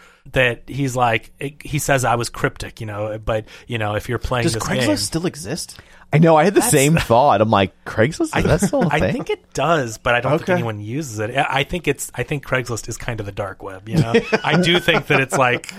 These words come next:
Speaker 2: I think once
Speaker 1: a
Speaker 2: they
Speaker 1: lot
Speaker 2: got rid of
Speaker 1: shady
Speaker 2: the, what are the, the
Speaker 1: The
Speaker 2: casual
Speaker 1: back
Speaker 2: en-,
Speaker 1: pages
Speaker 2: yeah,
Speaker 1: or
Speaker 2: the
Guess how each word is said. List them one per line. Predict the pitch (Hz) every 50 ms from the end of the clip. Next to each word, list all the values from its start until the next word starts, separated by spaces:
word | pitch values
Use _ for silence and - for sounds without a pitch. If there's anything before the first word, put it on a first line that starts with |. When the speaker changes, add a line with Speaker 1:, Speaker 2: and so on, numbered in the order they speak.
| 196 180 -
Speaker 2:
I | 143 165
think | 170 226 233
once | 196 185 170
Speaker 1:
a | 165
Speaker 2:
they | -
Speaker 1:
lot | 127
Speaker 2:
got | - 151 139 120 120
rid | 139 143
of | 143 135 120
Speaker 1:
shady | 117 127 127 120 117 113 110 107
Speaker 2:
the, | 90
what | - 101 120 117
are | 110
the, | 98 101 95
the | - -
Speaker 1:
The | - 113 107
Speaker 2:
casual | - - - 135 120 127 131 120
Speaker 1:
back | 117 123 127
Speaker 2:
en-, | 127
Speaker 1:
pages | 131 123 120 120 117 123 123
Speaker 2:
yeah, | 156 147 135
Speaker 1:
or |
Speaker 2:
the | 135